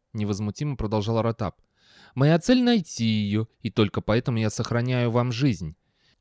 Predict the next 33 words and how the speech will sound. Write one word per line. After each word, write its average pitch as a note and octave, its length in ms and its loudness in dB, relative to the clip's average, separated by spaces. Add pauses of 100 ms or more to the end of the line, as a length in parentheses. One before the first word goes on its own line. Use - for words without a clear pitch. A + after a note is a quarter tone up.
Каждый B2 300 0
из A2+ 120 -2
вас C#3+ 220 4
может B2 300 0
что-нибудь C#3 460 -4
выиграть. D3 540 -2 (340)
Миледи E3 460 2
я B2 160 2
могу A#2 240 2
освободить G#2+ 580 -2
от G#2 100 -4
замужества, A#2 800 -2 (160)
лорду B2+ 420 4
Джилберту A2+ 760 2 (380)
мы D3 140 4
можем F#3+ 300 6
предоставить F3+ 640 2
лабораторию F3 640 4
и - 20 4
дать E3+ 240 0
возможность E3 560 0
спокойно D#3+ 460 -2
работать. D3+ 600 -2 (300)
Да, G#2+ 400 0
мы A#2 120 -2
знаем D3 340 0
больше, C3+ 320 0
чем D3 180 -6
вы C#3+ 80 -2
думаете". C3+ 560 -6 (640)
Аратап A2 360 0
быстро A2+ 360 -4
отвернулся. A2+ 640 -6